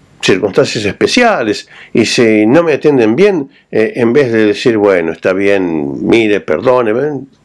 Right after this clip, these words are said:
reacciono, vi-, no violentamente, pero con malos modales. ¿No le pasa a usted?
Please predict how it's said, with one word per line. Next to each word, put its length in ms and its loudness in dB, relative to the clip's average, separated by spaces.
reacciono, 640 2
vi-, 120 -10
no 120 6
violentamente, 800 2
pero 300 -2
con 160 -2
malos 800 0
modales. 800 0
¿No 120 4
le 140 0
pasa 280 -2
a 40 -2
usted? 300 -2